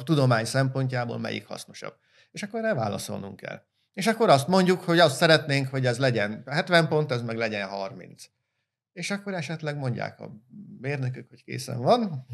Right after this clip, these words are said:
van egy jó hírünk, meg egy kevésbé jó, készen van. Hetven harminc helyett ott tartunk, hogy hatvan huszonnyolc. Ennél jobb nem lesz, mi maradt meg a tudományotokból? És akkor a, a tudós társaság, a kutatók, szokták mondani, a tudós az a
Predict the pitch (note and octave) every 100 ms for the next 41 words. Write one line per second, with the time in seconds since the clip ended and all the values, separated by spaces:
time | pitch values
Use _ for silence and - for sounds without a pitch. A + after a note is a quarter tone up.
0 | A2 B2+ A#2+ C#3 C#3 B2+ C3 B2+ B2+ A2
1 | G2+ F#2 - D3 F#3+ F#3 F3+ C#3+ B2 B2+
2 | A#2 - F#3+ A3 A#3 - - - _ -
3 | D3 D#3 C#3+ C3+ C3 D#3+ D3+ C#3 C3 D3
4 | D3+ C3 C#3+ C3 B2 A#2 C#3 C3 B2+ B2+
5 | B2+ A#2 G#2+ - G#2 G2+ G#2+ - - _
6 | _ _ _ _ _ _ - - - D3
7 | C3 C3+ A#2+ D3 G3+ A3 A3 - D#3 D3+
8 | D#3+ C#3 B2 A#2+ B2+ A#2+ A#2 A#2 G#2+ F#2+
9 | G2+ F#2+ A2 B2 G2+ C3+ A3 B3 A#3+ A#3
10 | A#3 G#3+ - F#3+ F3 G#3 - - _ _
11 | F#3+ - _ E3+ B2+ A2 - F#3 F3+ F#3+
12 | - F3+ F3 F3+ A#2 B2 D#3+ D3+ C3+ F3
13 | D#3+ D#3+ C3 _ - - G#2+ A#2 C3 B2+
14 | A#2 A#2 A#2+ G#2 G2 A#2 G#2 G#2 B2+